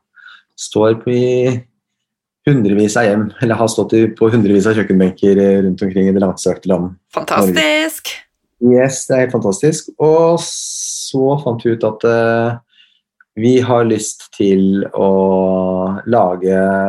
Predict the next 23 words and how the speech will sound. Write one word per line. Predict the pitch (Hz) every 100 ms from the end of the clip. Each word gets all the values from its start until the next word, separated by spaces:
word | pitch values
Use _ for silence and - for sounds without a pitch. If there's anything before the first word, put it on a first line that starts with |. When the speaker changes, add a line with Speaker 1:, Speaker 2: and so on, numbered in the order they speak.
| 98 101 - _ _ _ _ _ _ -
Speaker 1:
flere | 98 95
av | 98
disse | -
produktene | 95 92 87 127
som | 127 98
vi | 92
har | 90
lyst | 85 -
til | 98
å | -
spise | - - -
selv. | - - _ _ - -
Og | 143
så | 135
begynte | 127 120
vi | 113
på | 120
den | 117
reisen, | 117 110 - 147 151 _ -
og | 120 113 113 113 113 117 _ - _ _ -
gjøre | 127 123
nok | 123
research, | 120 113 135 131